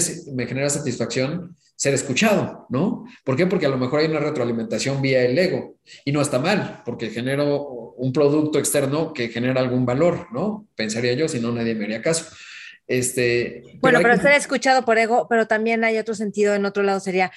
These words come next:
Speaker 2: un sentido de contribución y de generosidad, de
Speaker 1: Sí.
Speaker 2: compartir algo que ahí, o sea,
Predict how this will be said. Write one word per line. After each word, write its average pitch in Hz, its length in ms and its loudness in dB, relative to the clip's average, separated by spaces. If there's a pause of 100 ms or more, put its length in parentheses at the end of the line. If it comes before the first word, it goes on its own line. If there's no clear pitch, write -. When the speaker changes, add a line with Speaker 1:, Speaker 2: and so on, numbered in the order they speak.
(180)
Speaker 2:
un 208 100 0
sentido 202 400 4
de 185 200 2
contribución 185 720 0
y 185 60 0
de 175 100 2
generosidad, 170 680 -2 (240)
de 143 120 2
Speaker 1:
Sí. 135 40 4
Speaker 2:
compartir 180 400 0
algo 190 280 2
que 185 80 -2
ahí, 180 240 0 (280)
o 196 80 -4
sea, 170 400 -2